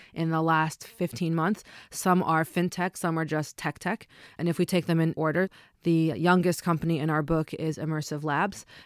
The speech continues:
They are a company based in Bristol that does training for cybersecurity. And they don't do it for cyber experts. They do it for everyone else who has to know what to do. So in this world of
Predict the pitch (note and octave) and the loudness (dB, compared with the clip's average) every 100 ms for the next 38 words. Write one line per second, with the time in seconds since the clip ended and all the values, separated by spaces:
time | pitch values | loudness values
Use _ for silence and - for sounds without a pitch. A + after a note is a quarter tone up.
0 | - D#3 F3 E3+ E3 D#3+ D#3+ D#3+ E3 D#3+ | -12 0 4 4 4 4 4 2 -2 -2
1 | D#3+ F3 D#3+ D#3+ C#3+ D#3 D3 - E3 D#3 | 0 0 0 0 2 0 0 -4 -2 0
2 | E3+ D#3+ - D#3+ D#3 D#3 - D#3 D3+ - | 0 -2 0 -2 0 -2 0 0 0 0
3 | F3 E3 D#3+ D#3 - D3+ D#3+ D#3+ E3 - | 0 2 0 -2 -4 -4 -2 0 0 -2
4 | E3+ - D#3+ E3+ C4+ - - - F3+ F3+ | -6 -4 -2 0 -2 -6 -16 -2 4 6
5 | G3 G#3 G3 F3 - E3+ F3 E3 E3 - | 6 6 4 4 0 0 2 2 2 0
6 | - - F#3 - E3+ D#3+ F3 E3 D3+ D#3+ | -2 0 0 0 0 2 4 2 2 -2
7 | D#3+ E3+ E3 E3+ E3+ E3+ D#3 - E3 D#3+ | 0 0 2 2 2 2 0 -2 -2 -2
8 | - E3 D#3 D#3 D3+ D#3+ D#3 C4 - - | -2 -2 0 0 -2 -2 -2 -2 -4 -20
9 | - - E3+ E3 E3 - D#3+ E3 E3 - | -8 0 4 4 2 2 4 6 4 2
10 | D#3 D3 | 0 -2